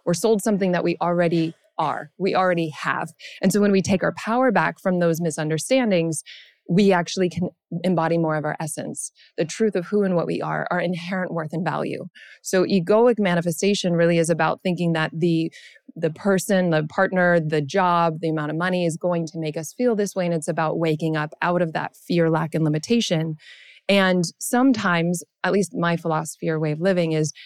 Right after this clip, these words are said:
anything that contracts me, I use to free me. And so I talk about accelerated manifestation, which has four elements to it. Embodying our essence,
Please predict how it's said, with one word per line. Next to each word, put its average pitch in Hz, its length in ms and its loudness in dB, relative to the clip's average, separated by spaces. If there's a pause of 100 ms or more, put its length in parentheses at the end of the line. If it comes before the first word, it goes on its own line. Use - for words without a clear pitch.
(220)
anything 208 720 2
that 160 200 -4
contracts 175 600 -4
me, 165 340 -2 (160)
I 170 40 -2
use 170 300 2
to - 100 -18
free 160 240 -6
me. 165 240 -10 (800)
And 185 140 2
so 180 520 4
I 202 200 2
talk 233 240 0
about 175 400 2 (260)
accelerated 190 800 2
manifestation, 160 960 -2
which 175 140 0
has 156 240 -2
four 170 260 -2
elements 156 520 -2
to 165 160 -2
it. - 120 -4 (380)
Embodying 202 720 4
our 170 240 -2
essence, - 640 -6